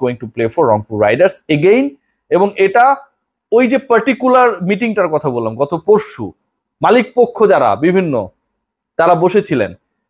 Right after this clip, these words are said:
they had decided যে রংপুরের সোহানকে কেউ টাচ করবে না। সোহান is dedicated for রংপুর and definitely তানজিম সাকিব will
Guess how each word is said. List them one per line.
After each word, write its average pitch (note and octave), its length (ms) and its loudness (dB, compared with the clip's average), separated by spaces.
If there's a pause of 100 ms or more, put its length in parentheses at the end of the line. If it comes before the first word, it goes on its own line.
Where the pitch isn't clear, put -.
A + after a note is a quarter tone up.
(160)
they F3 260 2
had D3 300 -2
decided G2+ 500 -4 (400)
যে F3 120 2 (1000)
রংপুরের G3+ 540 2
সোহানকে F#3+ 480 -2
কেউ G#3 300 0
টাচ F#3 260 -2
করবে A2+ 320 -2
না। E2+ 120 -12 (200)
সোহান F#3 380 0 (300)
is A2 100 -14 (120)
dedicated F3+ 480 0
for C#3 80 2 (120)
রংপুর D#3 320 0 (500)
and G2+ 120 -10
definitely G3 440 0
তানজিম C#3+ 320 0
সাকিব D3+ 340 -4
will G#2+ 160 -2